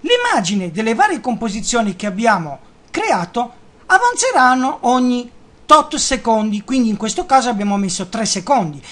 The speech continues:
quindi la prima composizione verrà visualizzata e in metodo automatico dopo tre secondi verrà visualizzata la seconda composizione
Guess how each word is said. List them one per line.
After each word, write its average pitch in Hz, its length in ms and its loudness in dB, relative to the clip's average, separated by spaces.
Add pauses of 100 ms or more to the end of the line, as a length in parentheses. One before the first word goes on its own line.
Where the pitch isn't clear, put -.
(180)
quindi 254 340 2
la 196 160 0
prima 349 320 0
composizione 208 1080 -2
verrà 214 340 0
visualizzata 208 840 -2 (200)
e 359 140 0
in 403 100 -2
metodo 254 400 -2
automatico 233 840 -4 (120)
dopo 240 340 0
tre 320 140 -4
secondi 302 540 0
verrà 220 220 0
visualizzata 208 680 -4
la 190 80 -6
seconda 220 540 0
composizione 160 840 -10